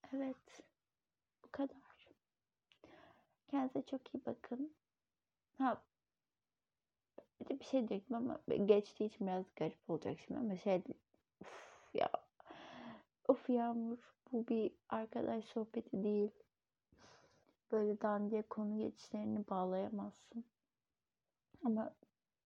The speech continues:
bu seferlik yapayım, sonra daha düzenli bir şekilde halledeceğime de inancım, daha her şey inancım tam aşıla yani.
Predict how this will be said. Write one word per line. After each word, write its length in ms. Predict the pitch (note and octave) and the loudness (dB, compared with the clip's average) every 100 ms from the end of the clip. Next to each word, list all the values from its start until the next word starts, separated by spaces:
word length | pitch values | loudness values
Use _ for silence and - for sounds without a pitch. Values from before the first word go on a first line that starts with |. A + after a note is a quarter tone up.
| _ | _
bu 40 | G#3 | -12
seferlik 680 | - G#3 A3 G#3+ - - - | -10 -6 -2 -2 -2 -4 -6
yapayım, 380 | - B3 B3 | 0 4 4
sonra 400 | A#3+ G#3+ G3+ G#3+ | 2 0 0 0
daha 320 | G#3 G3 G3+ G3 | 2 4 4 6
düzenli 580 | G3 F#3+ F3+ F#3+ G3 | 4 6 2 2 0
bir 60 | - | -2
şekilde 380 | - F#3+ - F#3 | -4 -2 -2 -2
halledeceğime 840 | F#3 A3 A#3+ - - - - G2 | 0 0 -2 -4 -2 -2 0 0
de 80 | - | 0
inancım, 680 | - E3 F3 F#3+ G3 G3+ - | 2 2 0 -2 -2 -4 -2
daha 160 | G#3 G#3 | 0 2
her 100 | G3 | 2
şey 200 | - G#3+ | 0 -2
inancım 340 | F3+ F3+ - - | -2 -2 -4 -6
tam 220 | - F#3 | -4 -2
aşıla 320 | F#3 - - - | -2 -4 -4 -2
yani. 400 | - D3+ G3+ | -4 -2 -2